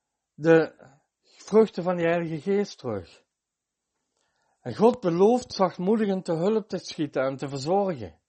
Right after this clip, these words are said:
En zachtmoedigheid bewerkt dan ook dat God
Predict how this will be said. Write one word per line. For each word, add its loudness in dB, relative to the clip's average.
En 0
zachtmoedigheid 2
bewerkt 0
dan -2
ook -4
dat -4
God -2